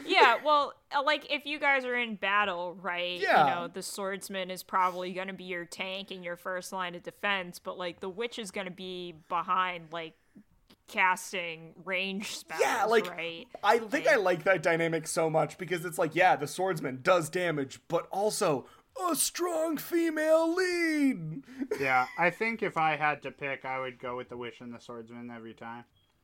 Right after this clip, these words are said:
Speaker 2: And maybe it's just 'cause we're a bunch of fantasy nerds,
Speaker 3: Well,
Speaker 2: but
Speaker 3: I think it's also because
Speaker 1: I mean, maybe.
Speaker 3: Zach's point makes a whole lot of sense, right? Like,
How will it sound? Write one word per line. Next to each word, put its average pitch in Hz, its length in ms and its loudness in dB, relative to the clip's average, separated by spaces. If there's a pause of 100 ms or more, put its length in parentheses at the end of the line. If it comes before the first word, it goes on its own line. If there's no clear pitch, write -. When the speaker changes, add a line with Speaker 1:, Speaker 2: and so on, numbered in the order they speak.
(680)
Speaker 2:
And 135 220 -6
maybe 277 240 0
it's 226 160 0
just 190 240 2
'cause 170 160 0
we're 147 140 2
a 135 60 4
bunch 175 300 2
of 156 120 -2
fantasy 139 500 0
nerds, 131 580 -6
Speaker 3:
Well, 156 260 2
Speaker 2:
but 160 380 8
Speaker 3:
I 160 140 -6
think 208 220 -8
it's 185 140 -14
also 175 300 -4
because 143 380 -4
Speaker 1:
I 165 60 -2
mean, 294 200 -6
maybe. 165 460 -8
Speaker 3:
Zach's 143 300 -4
point 139 420 -4 (100)
makes 135 320 -8
a 139 80 -4
whole 135 240 -6
lot 131 140 -4
of 123 80 -10
sense, 156 400 -10
right? 139 300 -6
Like, 143 420 -4